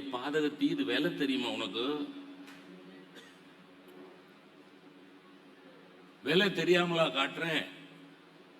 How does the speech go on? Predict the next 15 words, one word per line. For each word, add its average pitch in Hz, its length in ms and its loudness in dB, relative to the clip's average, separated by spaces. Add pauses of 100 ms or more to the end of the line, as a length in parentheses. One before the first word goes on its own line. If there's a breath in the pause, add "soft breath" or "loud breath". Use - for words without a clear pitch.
(400)
வாங்க 185 460 2 (100)
முடியாதுன்னு 190 600 4
சொல்லிட்டு 151 380 2
போங்க." 110 240 -2 (1600)
எப்படி? 160 240 -2 (2250)
விலை 147 360 6
தெரியுமா 120 440 2
நீ 107 100 -4
என்கிட்ட? 104 400 -4
விலை 143 160 4
தெ-, 113 200 -6
தான் 147 220 0
கீழே 165 280 4
போட்டிருக்கான்ல 123 640 0
விலை 120 180 0